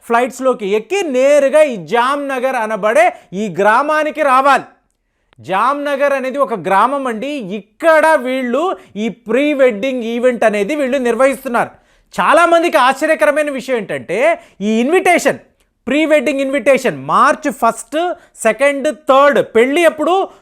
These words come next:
జూలై పన్నెండు. మరి ఇప్పుడు వీళ్ళు ఏం చేస్తున్నారంటే, ఇలాంటి ఒక ప్రీ వెడ్డింగ్ ఈవెంట్ కోసము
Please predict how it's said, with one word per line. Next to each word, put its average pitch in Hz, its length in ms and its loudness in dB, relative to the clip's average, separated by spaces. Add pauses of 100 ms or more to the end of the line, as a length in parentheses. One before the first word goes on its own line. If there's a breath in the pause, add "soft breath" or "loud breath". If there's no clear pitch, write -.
జూలై 294 460 4
పన్నెండు. 294 600 0 (680)
మరి 381 260 4
ఇప్పుడు 359 220 0
వీళ్ళు 240 180 4
ఏం 339 160 6
చేస్తున్నారంటే, 339 880 2
ఇలాంటి 339 520 0
ఒక 294 180 0
ప్రీ 302 320 -4
వెడ్డింగ్ 311 460 -4
ఈవెంట్ 277 460 -4
కోసము 196 600 -4